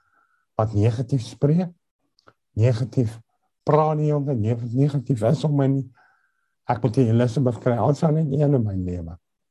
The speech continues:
Iemand, as ek by daai persoon kom,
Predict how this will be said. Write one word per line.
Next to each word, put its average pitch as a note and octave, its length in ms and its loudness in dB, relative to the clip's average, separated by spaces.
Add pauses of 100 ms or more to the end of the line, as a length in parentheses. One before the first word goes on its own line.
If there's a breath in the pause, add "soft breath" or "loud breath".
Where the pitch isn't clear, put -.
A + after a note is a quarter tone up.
(1080)
Iemand, F#3+ 400 4 (800)
as B2 160 0
ek B2 80 4
by C3 140 4
daai A2 100 -2
persoon D#3+ 500 2
kom, B2 220 0